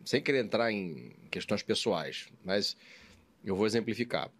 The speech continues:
Por exemplo, eu, dentro da minha profissão, tenho, eu teria muita dificuldade de fazer essa questão, de ter essa liberdade geográfica,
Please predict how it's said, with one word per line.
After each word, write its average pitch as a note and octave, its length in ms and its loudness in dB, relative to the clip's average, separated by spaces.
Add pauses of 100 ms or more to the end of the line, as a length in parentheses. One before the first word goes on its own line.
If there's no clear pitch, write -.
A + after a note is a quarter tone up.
(240)
Por A#2 100 6
exemplo, F2+ 420 0
eu, B2 540 2
dentro A#2 220 2
da A2 80 4
minha G#2+ 160 2
profissão, G#2+ 480 0
tenho, D#3 180 0
eu G#2+ 80 2
teria A2 280 2
muita B2 380 -2
dificuldade A2 640 -2 (600)
de G#2 120 0
fazer A2 380 4
essa A#2+ 180 2
questão, B2 280 -2
de F#2+ 80 -4
ter C3 100 2
essa C3 160 2
liberdade A2 560 0
geográfica, G#2 520 0